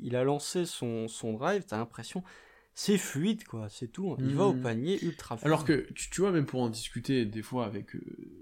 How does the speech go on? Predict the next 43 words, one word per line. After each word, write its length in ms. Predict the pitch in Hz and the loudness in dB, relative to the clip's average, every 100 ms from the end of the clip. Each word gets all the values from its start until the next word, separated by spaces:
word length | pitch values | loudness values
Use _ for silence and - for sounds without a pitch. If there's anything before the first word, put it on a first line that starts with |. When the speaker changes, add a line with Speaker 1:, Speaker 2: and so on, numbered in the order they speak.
| - - - | -18 -16 -12
Speaker 2:
des 160 | - 120 | -8 -8
gens 220 | 110 123 | -4 -4
qui 120 | 117 | -4
suivent 260 | - - 104 | -10 -8 -4
un 80 | 95 | -4
peu 140 | - | -4
moins 320 | 107 107 107 101 | -4 -4 -4 -6
et 80 | |
tout, 260 | 98 175 190 - _ _ _ _ _ _ - | -4 -4 -4 -8 _ _ _ _ _ _ -2
il 120 | 143 | -2
fait 200 | - 175 | 8 10
lent 320 | 120 143 123 | 10 8 4
pour 200 | - 107 | 0 -4
beaucoup, 440 | 101 101 107 92 - _ | -4 -6 -6 -6 -8 _
tu 160 | - | -6
vois, 300 | 107 127 135 | 2 6 6
il 60 | 110 | 6
Speaker 1:
Mhm. 80 | 113 | 4
Speaker 2:
est 80 | 120 | 4
dans 120 | 113 | 2
des 100 | 107 | -4
espèces 300 | 107 139 110 | -2 -2 2
de 100 | 120 | 0
faux 240 | - 139 | 2 0
rythmes 360 | 110 127 123 110 | 4 2 2 -2
et 80 | 101 | -2
tout, 220 | 180 156 | 0 2
alors 260 | 110 107 | 0 -4
que 260 | - 104 98 | -4 -4 -2
il 160 | 101 101 | -6 -6
blow 220 | 107 113 | -2 2
by, 200 | 131 135 | 4 4
je 120 | - | 2
pense, 240 | - - - | -4 -6 -6
les 60 | |
trois 180 | - 127 | 0 0
quarts 240 | - 131 | 6 6
des 140 | 113 127 | 6 8
mecs 280 | 131 135 135 | 8 8 6
en 60 | |
N 160 | 131 110 | 4 4
B 240 | 127 | 2
A. 40 | 131 | 8